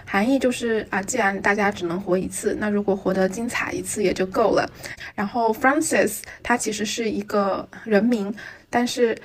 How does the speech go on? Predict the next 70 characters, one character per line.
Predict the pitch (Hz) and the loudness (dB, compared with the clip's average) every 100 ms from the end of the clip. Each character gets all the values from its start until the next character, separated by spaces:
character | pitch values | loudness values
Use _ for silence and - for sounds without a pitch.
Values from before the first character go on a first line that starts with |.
| - | -14
查 | - 185 | -2 2
了 | 208 | 2
之 | 214 247 | 0 -4
后 | 262 240 208 | 2 2 4
我 | 185 | 2
才 | 185 190 202 | 0 -4 -4
知 | 208 | -2
道 | 220 208 | -2 -2
他 | - 226 | -4 -2
看 | 294 269 | 0 0
起 | |
来 | 196 202 | 0 0
是 | - | 0
一 | 208 | -2
个 | 208 208 | 0 0
男 | 196 185 | 2 0
子 | 208 | 0
的 | 185 | -2
名 | 180 165 | -2 -2
字， | 196 190 - - | 0 0 -2 -10
其 | - 220 | -6 -4
实 | 226 | -4
是 | - - | -6 -2
在 | 269 240 | 4 4
十 | - 214 | 2 -2
七 | - 262 | 0 0
世 | - 247 | 0 -2
纪 | 226 226 196 | -2 -4 -4
之 | - 220 | -2 -6
前 | - 180 180 - | -2 0 0 -4
男 | 196 175 196 | 0 0 2
女 | 226 175 | 0 0
都 | 180 | 0
是 | 208 196 | 0 -2
通 | 226 226 | -2 0
用 | 220 | 2
的 | 180 - | 0 -2
这 | 190 | -2
个 | 180 - | -2 -4
拼 | 208 | -6
写。 | 202 - - - - - | -6 -6 -8 -12 -16 -6
而 | - | 0
且 | 214 233 | 2 2
Francis | 208 233 254 - 208 - | 2 2 2 2 -2 0
的 | 202 190 196 - - | 0 0 -2 -12 -4
这 | 233 | 0
个 | 208 | 2
名 | 196 | 2
字 | 208 | 0
的 | 226 | 2
内 | 277 240 | 2 2
涵 | - 196 202 - - - | -2 -4 -6 -12 -10 4
正 | 277 | 4
好 | 240 185 | 4 0
是 | 190 | -2
自 | 196 220 | -2 2
由， | 185 175 190 - - | 2 0 -4 -12 -8
和 | 214 | -4
我 | 208 | 0
们 | 196 190 | 2 0
节 | 185 190 | 2 2
目 | 202 233 | 2 0
的 | 202 185 185 - - - | 0 0 0 -6 -14 -2
内 | 247 | 0
涵 | 220 190 | 2 0
非 | 220 | 0
常 | 220 196 | -2 0
的 | 202 | -2
契 | - 226 | -2 -4
合， | - - | -6 -12